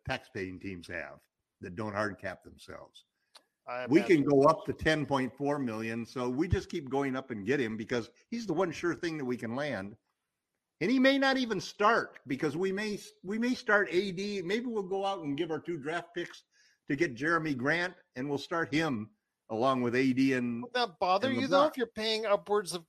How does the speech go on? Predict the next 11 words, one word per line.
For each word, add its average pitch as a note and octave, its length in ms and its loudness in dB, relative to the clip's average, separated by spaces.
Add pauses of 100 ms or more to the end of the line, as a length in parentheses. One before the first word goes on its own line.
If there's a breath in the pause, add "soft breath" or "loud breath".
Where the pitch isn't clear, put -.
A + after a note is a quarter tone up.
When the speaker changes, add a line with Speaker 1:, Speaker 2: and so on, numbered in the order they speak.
(120)
Speaker 2:
yeah, F3 160 4
after F3 240 0
a D#3+ 60 -2
bidding F3+ 260 -2
war G#3 240 2
of G3+ 100 -4
close F#3 240 -4
to D#3+ 100 -10
ten F3+ 300 -8
million F3+ 300 -4
dollars, F#3 480 4